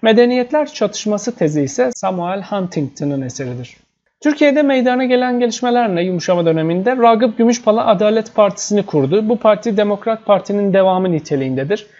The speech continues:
İki bin on sekiz K P S S lisansta da çıktı. Bin dokuz yüz altmış birde tek aday olan Cemal Gürsel Cumhurbaşkanlığa getirildi. İsmet İnönü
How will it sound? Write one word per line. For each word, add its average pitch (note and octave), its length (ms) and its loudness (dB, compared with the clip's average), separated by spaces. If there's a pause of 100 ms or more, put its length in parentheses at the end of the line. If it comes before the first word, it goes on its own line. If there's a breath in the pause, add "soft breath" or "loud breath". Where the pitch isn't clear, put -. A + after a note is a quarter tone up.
(240 soft breath)
İki A3 220 0
bin A#3+ 60 4
on A#3 120 2
sekiz A3+ 320 -4
K G#3+ 160 2
P G#3 180 -2
S A3 180 0
S G#3+ 80 0
lisansta G3 760 -2
da G#3+ 240 2 (340 soft breath)
çıktı. F3 540 -4 (540 soft breath)
Bin A3+ 120 4
dokuz B3+ 200 2
yüz C4 80 0
altmış A#3+ 420 0
birde A#3 360 2
tek C#4+ 280 -2
aday G3 200 4
olan G3+ 280 2
Cemal G3+ 340 2
Gürsel G#3+ 460 0
Cumhurbaşkanlığa F#3+ 920 0
getirildi. D3+ 880 -2
İsmet G#3 360 -2
İnönü G3+ 460 0